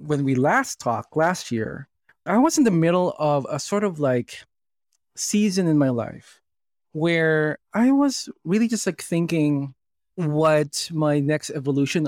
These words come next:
as an artist could be. And maybe we can touch on this later on.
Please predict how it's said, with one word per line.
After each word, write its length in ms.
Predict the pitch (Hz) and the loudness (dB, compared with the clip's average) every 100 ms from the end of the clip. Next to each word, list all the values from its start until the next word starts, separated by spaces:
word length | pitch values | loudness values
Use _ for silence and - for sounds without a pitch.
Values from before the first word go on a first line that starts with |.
| - | -2
as 100 | 131 | -4
an 120 | 131 | -4
artist 540 | - 120 127 190 - - | -6 -6 -4 -4 -6 -6
could 220 | 233 202 | -4 0
be. 260 | 233 262 277 _ _ _ _ _ _ - | 0 0 -4 _ _ _ _ _ _ -4
And 160 | 175 156 | 0 0
maybe 220 | 151 156 | 0 0
we 80 | 147 | -2
can 140 | 139 | -4
touch 240 | - 175 | -4 -2
on 180 | 156 139 | 0 2
this 260 | 135 127 - | 2 -2 -2
later 280 | 123 120 147 | -2 0 0
on. 420 | 214 165 156 | 0 0 -2